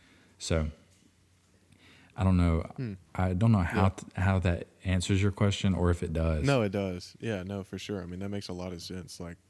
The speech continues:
Speaker 2: uh, I, it, for, for whatever reason, I had, I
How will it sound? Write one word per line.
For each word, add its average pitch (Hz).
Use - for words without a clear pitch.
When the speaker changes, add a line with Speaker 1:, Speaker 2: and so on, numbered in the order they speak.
Speaker 2:
uh, 92
I, 113
it, 123
for, 110
for -
whatever 107
reason, 101
I 87
had, 95
I 95